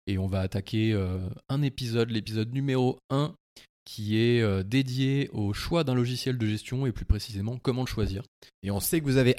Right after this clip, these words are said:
Speaker 2: hâte de découvrir ce
Speaker 1: Voilà.
Speaker 2: super podcast.
Speaker 1: On va donner deux, trois clés pour, euh, bah,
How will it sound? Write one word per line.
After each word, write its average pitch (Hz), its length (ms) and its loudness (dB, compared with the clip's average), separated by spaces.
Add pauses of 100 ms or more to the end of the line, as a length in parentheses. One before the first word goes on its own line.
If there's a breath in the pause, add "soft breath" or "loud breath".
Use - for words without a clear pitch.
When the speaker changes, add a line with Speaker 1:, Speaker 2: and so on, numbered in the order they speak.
Speaker 2:
hâte - 400 0
de 107 220 -2
découvrir 131 500 -2
ce - 100 -6
Speaker 1:
Voilà. 95 160 -2
Speaker 2:
super - 260 -2
podcast. - 480 -6
Speaker 1:
On 98 40 -4
va 95 100 -2
donner 98 220 0
deux, 104 180 -2
trois 110 220 -2
clés 113 300 0
pour, 101 340 0
euh, 92 240 -2 (500)
bah, 95 160 -10